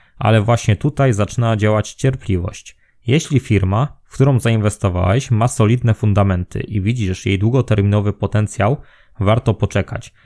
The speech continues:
Czasami rynki mają swoje cykle, ale jeśli inwestycja jest dobrze przemyślana, cierpliwość w końcu się opłaci. Cierpliwość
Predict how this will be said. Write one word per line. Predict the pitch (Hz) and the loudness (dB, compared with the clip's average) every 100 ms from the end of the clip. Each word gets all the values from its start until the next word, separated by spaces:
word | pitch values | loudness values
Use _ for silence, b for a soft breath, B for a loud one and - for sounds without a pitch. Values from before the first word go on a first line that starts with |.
| b - | b -4
Czasami | 156 143 147 131 | -2 2 4 4
rynki | 120 120 - | 4 2 2
mają | 113 120 113 | 2 2 2
swoje | - 104 92 | 0 -2 -2
cykle, | - 139 131 127 117 - | 0 -2 0 0 0 -2
ale | 131 127 | 0 2
jeśli | 117 123 - 107 | 4 2 0 0
inwestycja | 95 90 - - - 120 160 | 0 -2 -6 -10 -2 0 0
jest | 120 107 98 | 0 0 2
dobrze | 123 113 110 | 0 0 -2
przemyślana, | - 98 90 107 127 196 B B B | 0 -2 -2 -2 0 -2 B B B
cierpliwość | - 202 170 - 143 135 135 - | -2 0 2 0 0 0 -2 -6
w | - | -6
końcu | 180 165 123 | -2 0 0
się | - 113 | 0 0
opłaci. | 98 - 87 - 95 - _ B B B _ _ _ - | 0 -2 -4 -4 -10 -10 _ B B B _ _ _ -4
Cierpliwość | - 170 - 98 87 156 - | 0 0 0 -2 0 0 -2